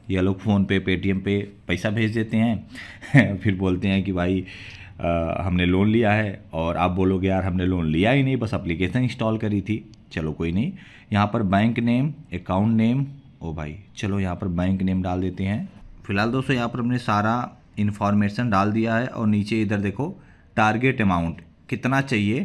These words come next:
तो अगर आप ज़्यादा सेट कर देंगे, पचास हज़ार तक सेट कर देंगे तो वो लोग नहीं देंगे, ठीक है। तीन हज़ार पैंतीस सौ इतना ही सेट आपको करना है। हमने पैंतीस सौ सेट कर दिया।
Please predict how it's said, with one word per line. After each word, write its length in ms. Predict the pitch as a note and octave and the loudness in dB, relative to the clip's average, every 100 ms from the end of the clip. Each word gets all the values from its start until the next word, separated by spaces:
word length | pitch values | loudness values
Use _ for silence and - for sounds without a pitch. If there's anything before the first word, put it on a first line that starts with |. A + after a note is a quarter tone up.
| - - - | -6 -18 -6
तो 80 | A2 | -2
अगर 220 | G2 G#2+ | 0 0
आप 160 | A2+ G2+ | 0 0
ज़्यादा 260 | F#2 F#2 | 0 0
सेट 240 | A2+ B2 A2 | -2 -4 -4
कर 140 | A2+ | -2
देंगे, 220 | G#2 A2 | 0 2
पचास 420 | G#2+ G#2 - G#2 G#2+ | 0 -2 -2 -2 0
हज़ार 220 | G2+ G2+ | 0 0
तक 160 | G#2+ G#2 | -2 -4
सेट 200 | G#2+ G2 | -6 -4
कर 140 | G#2+ | -2
देंगे 280 | G2 G2+ G2+ | 0 0 0
तो 100 | G2+ | 0
वो 100 | G2 | 0
लोग 160 | G2 | 0
नहीं 160 | F#2 F2 | 0 -2
देंगे, 280 | D#2+ D#2 D#2 | -2 -4 -4
ठीक 200 | A#2+ A#2+ | -4 -4
है। 60 | G#2 | -2
तीन 220 | G#2 G2 | 0 0
हज़ार 200 | G2 G2 | 0 -2
पैंतीस 400 | G2 F2+ G2+ G2 | -4 -6 -6 -6
सौ 160 | G#2+ - | -6 -6
इतना 280 | F2+ F#2 | -6 -2
ही 80 | F#2+ | -2
सेट 200 | F#2+ F#2+ | -2 -6
आपको 240 | F2 - F2+ | -8 -8 -8
करना 280 | E2+ E2 | -6 -6
है। 60 | E2 | -2
हमने 120 | F#2 | -2
पैंतीस 360 | F#2 F2 G#2 G2+ | -2 -4 -6 -8
सौ 80 | G#2+ | -6
सेट 220 | A2 G2+ | -6 -4
कर 140 | G#2 | -4
दिया। 280 | G2 G2+ - | -2 -2 -4